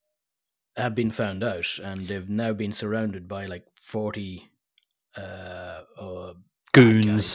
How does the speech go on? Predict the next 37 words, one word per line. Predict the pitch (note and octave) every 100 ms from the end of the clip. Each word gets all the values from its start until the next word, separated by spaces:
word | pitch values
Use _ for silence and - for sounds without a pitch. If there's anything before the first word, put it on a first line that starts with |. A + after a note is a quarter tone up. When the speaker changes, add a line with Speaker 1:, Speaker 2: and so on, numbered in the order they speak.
| -
Speaker 1:
guys. | C#3
Goons, | B2+ F#3 D#3+ C#3 A2 G2+
hired | - C#3 C#3 B2
goons. | A2+ A#2 A2+ A2 F#2+ -
Speaker 2:
<laughs> |
Hired | - G#2+ G2+ G2+ - -
goons. | F#2 F#2 D#2 - - - - - - -
Yeah. | G#2+ G2+ F2+ - -
So, | - - G#2 G#2
um, | G2+ G2 F#2+ F#2+ G#2 _ _ - _
yeah, | F3 E3+
so | C3 E3
I |
think | D#3+ F3
that, | B2+ B2
I |
think | C#3 E3
there's | A#2+ A2+
a |
symbolism | - A2 G#2 G2+ G2+
in | G2
him | F#2+ F#2+
putting | - G2+ G2
back | F2+ F#2+ -
up | G2
the | -
scarecrow. | - G2+ F#2 - G2
It's | -
like, | G2 G2
"Yeah, | G2
Speaker 1:
Yeah. | G2+
Speaker 2:
the | F#2+
Guardian's | G#2 G#2 G2+ F#2
in | F#2
town, | F2+ G2+ G2+ G2+ G2
motherfuckers." | F2+ F2+ - F2+ - F2+ F2 F2 G2 - - _ _ _ _
Speaker 1:
Yeah, | - G2